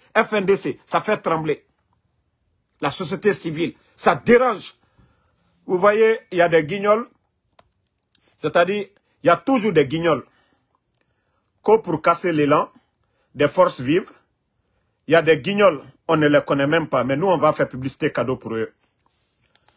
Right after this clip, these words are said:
Voici, ils vont s'asseoir là-bas, que, que menace des forces vives, que des fêtières, des O S C et syndicales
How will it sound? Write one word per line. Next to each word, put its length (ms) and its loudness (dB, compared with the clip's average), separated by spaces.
Voici, 440 -2
ils 120 0
vont 160 2
s'asseoir 420 2
là-bas, 400 -2
que, 280 4
que 120 2
menace 400 0
des 120 2
forces 320 -2
vives, 260 -4
que 100 -2
des 320 2
fêtières, 640 2
des 260 4
O 420 2
S 220 2
C 420 -6
et 120 -2
syndicales 640 0